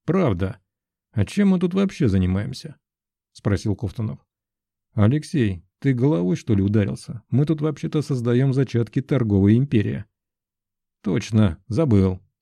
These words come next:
заулыбался Ковтунов. «У меня после превращения всегда голова туго соображает». «После какого превращения?» не понял Бродский. «Помолчи». Я толкнул Ковтунова локтем.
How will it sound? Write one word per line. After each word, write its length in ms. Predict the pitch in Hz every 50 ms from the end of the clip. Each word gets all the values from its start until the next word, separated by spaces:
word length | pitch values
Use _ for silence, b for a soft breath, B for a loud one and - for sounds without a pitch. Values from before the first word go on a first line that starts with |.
| _ _ -
заулыбался 720 | 120 92 101 101 98 101 101 95 98 98 101 101 - 135
Ковтунов. 520 | - 135 117 107 - 104 95 95 - - _ _ _ _ _ _ _ _ _ _ _ _ _ _ _ _ _ -
«У 60 | 104
меня 260 | 104 139 170 190 196 170
после 300 | 185 185 156 - 151 143
превращения 1000 | - 135 123 120 131 135 123 - - 160 165 160 147 139 135 123 113 92 82 -
всегда 340 | - - 147 120 - 180 170
голова 480 | 127 110 104 101 101 95 98 95 92
туго 280 | - - 127 110 101 95
соображает». 680 | - - 104 92 95 98 92 85 107 - - - - _ _ _ _ _ _ _ _ _ _ _ _ _ _ _ _ _ _ _ _ _
«После 380 | - 110 104 92 - - 110 107
какого 460 | - 151 151 147 - 180 123 95 90
превращения?» 840 | - - 101 104 95 101 120 127 - - 117 95 92 98 107 - - _ _ _ _ _ _ _ -
не 160 | 110 101 98
понял 320 | 98 - 107 95 98 92 95
Бродский. 500 | 101 95 92 87 - - - 101 - _ _ _ _ _ _ _ _ _ _ -
«Помолчи». 760 | 107 104 110 120 127 147 151 143 - - 185 139 101 92 - - _ _ _ _ _ _ _ _ _ _ _ _ _ _ _ _ _ -
Я 260 | 104 95 113 139 147
толкнул 560 | 147 151 143 131 127 113 139 139 147 156 147
Ковтунова 540 | - 139 135 123 - - 123 123 120 120 127
локтем. 500 | 131 123 113 - - - 127 - -